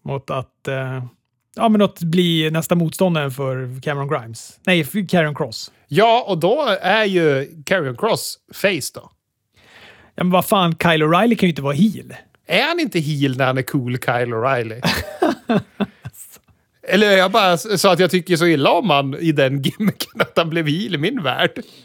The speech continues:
Speaker 1: Ja, men är Cameron Grimes face då?
Speaker 2: Ja, han är ju face för alla.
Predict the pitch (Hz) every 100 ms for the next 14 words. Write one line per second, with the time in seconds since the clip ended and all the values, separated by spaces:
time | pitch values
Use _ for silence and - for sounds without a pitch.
0 | - 185 196 180 190 170 170 160 202 233
1 | 226 - 208 233 - - - _ _ _
2 | _ - 131 135 135 151 170 139 123 -
3 | 113 110 123